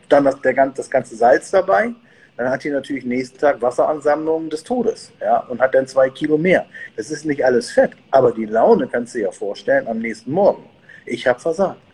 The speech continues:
Und die Frage ist jetzt, wer ist schuld? Wenn es überhaupt eine Schuldfrage gibt, weiß ich nicht. Ähm,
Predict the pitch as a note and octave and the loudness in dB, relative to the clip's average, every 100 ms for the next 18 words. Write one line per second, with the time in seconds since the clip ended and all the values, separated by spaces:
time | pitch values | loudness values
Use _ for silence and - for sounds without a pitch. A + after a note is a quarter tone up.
0 | _ _ _ _ _ _ _ - - - | _ _ _ _ _ _ _ -20 -20 -20
1 | - A#2+ B2 - C3 D3 D#3 E3 D#3 B2+ | -8 -2 0 2 4 6 6 4 0 2
2 | C3 C3 G3 E3+ - _ _ _ _ _ | 2 0 -4 -6 -8 _ _ _ _ _
3 | - A#2+ B2 B2+ B2+ A#2 C3 B2+ - A#2 | -4 -2 4 2 2 0 0 0 2 2
4 | G#2+ A#2+ B2 - _ _ _ _ - - | 2 -6 -8 -10 _ _ _ _ -8 -4
5 | A#2 G2+ - - _ _ - - - - | -4 -6 -18 -20 _ _ -20 -20 -20 -14
6 | - A#2 A#2 A2 A2 G#2+ | 0 4 6 4 4 0